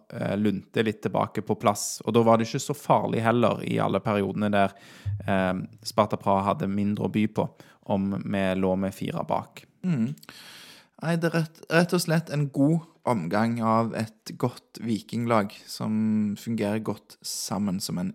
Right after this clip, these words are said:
Speaker 2: enhet.
Speaker 1: Mm. Det er det, og
Speaker 2: Og det er derfor de ikke gjør så mye bytter heller, tror jeg. Altså, de hadde jo...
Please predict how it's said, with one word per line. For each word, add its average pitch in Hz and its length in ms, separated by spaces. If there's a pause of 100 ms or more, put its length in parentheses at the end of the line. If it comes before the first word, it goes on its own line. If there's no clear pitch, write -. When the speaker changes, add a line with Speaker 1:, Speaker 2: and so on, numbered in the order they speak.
Speaker 2:
enhet. - 600 (260)
Speaker 1:
Mm. 107 240 (1500)
Det 143 80
er 104 100
det, 135 180
og 113 360 (140)
Speaker 2:
Og 143 80
det 175 120
er 151 140
derfor - 180
de 175 60
ikke 160 180
gjør 131 120
så 139 100
mye 117 100
bytter 110 320
heller, 117 260
tror 247 200
jeg. 123 100
Altså, 127 140
de 151 80
hadde 135 220
jo... 151 420